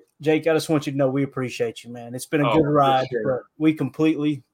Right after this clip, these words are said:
Speaker 1: understand, bro. You gotta move on. <laughs> You gotta move on.
Speaker 2: <laughs>
Speaker 1: Oh, man! All right, we're done here. We've, we've done lost all credibility.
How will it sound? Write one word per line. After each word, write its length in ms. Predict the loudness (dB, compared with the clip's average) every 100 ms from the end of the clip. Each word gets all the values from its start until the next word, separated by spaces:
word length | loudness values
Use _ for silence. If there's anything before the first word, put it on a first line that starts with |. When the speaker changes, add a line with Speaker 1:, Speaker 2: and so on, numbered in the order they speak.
| _ -6
Speaker 1:
understand, 680 | -4 -4 -6 -4 -6 -8
bro. 180 | -4 -4
You 140 | -2
gotta 200 | 0 0
move 260 | 2 2 2
on. 260 | 0 2 0
<laughs> 20 |
You 100 | -2 -6
gotta 320 | -6 -6 -8 -6
move 260 | -8 -8
on. 1600 | -10 -12 -14 -16 _ -8 -6 -8 -12 -8 -4 -4 -6 -8 -8 -10 -18
Speaker 2:
<laughs> 380 | -14 -10 -10 -12 -16 -20 _ -4
Speaker 1:
Oh, 300 | 0 2 2
man! 300 | 0 -4 0
All 80 | 2
right, 160 | 2 4
we're 140 | 2
done 260 | 2 -2 -2
here. 240 | -4 -6 _
We've, 240 | -8 -6 -6
we've 200 | -2 0 4
done 200 | 2 4
lost 260 | 0 0
all 160 | 2 0
credibility. 720 | 0 -2 0 -2 -2 -4 -10